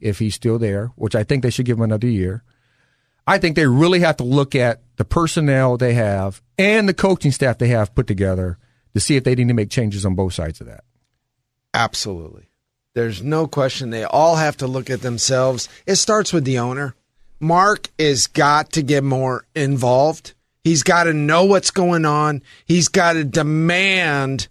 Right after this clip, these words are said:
Speaker 2: excellence. And his next guy is Reggie McKenzie. Okay? He has got to be in his office every single
Speaker 1: Every
Speaker 2: day.
Speaker 1: That phone has to be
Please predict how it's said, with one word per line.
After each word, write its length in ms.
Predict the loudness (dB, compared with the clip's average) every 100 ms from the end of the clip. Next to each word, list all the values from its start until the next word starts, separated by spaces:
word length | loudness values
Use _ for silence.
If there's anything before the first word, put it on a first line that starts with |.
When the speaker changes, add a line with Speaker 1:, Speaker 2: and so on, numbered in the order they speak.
| _ _ _ -2
Speaker 2:
excellence. 840 | 0 0 0 0 0 -2 -4 -6 _ _ _ _ -2
And 560 | 0 2 2 0 -2 -6 -14 _ _
his 220 | 0 2
next 340 | 2 2 0 0
guy 260 | 2 4 2
is 200 | 2 2
Reggie 280 | 0 0
McKenzie. 580 | -2 -2 -2 -2 -6 -10 _ _ _ _ _ _ _
Okay? 420 | -4 0 0 0 -4 -16 -6
He 400 | 2 4 4 2 0
has 200 | 0 0
got 440 | 2 2 2 0 -4
to 120 | -4
be 540 | -2 0 2 2 2 -2 -14 _ _ 0
in 380 | 2 2 -2 -6 _ -2
his 460 | 2 4 4 2 -2 0
office 640 | 2 2 0 0 0 -4 -8 _ -2
every 440 | 0 0 2 2
single 480 | 2 0 0 0 2
Speaker 1:
Every 140 | 2 4
Speaker 2:
day. 400 | 2 0 -4 -6 -2
Speaker 1:
That 220 | -2 0
phone 320 | 0 2 2
has 220 | 0 -2
to 60 | -4
be 440 | 0 0 0 -4